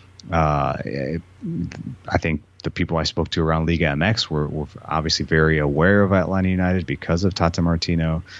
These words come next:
And I think they started really well from a brand engagement perspective. Uh, since then,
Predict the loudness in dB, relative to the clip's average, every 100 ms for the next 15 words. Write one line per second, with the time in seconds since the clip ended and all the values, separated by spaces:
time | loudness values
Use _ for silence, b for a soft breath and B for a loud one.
0 | B B -6 2 4 4 0 -4 -6 -18
1 | -14 -14 _ -14 0 0 2 0 0 2
2 | 2 2 0 2 4 4 2 0 2 2
3 | 2 2 2 0 -2 -2 -2 2 2 2
4 | 0 -2 -2 -2 -2 -4 -4 -6 -6 0
5 | -2 -2 -6 -8 -14 B B B B 0
6 | 2 2 0 2 2 2 2 4 4 2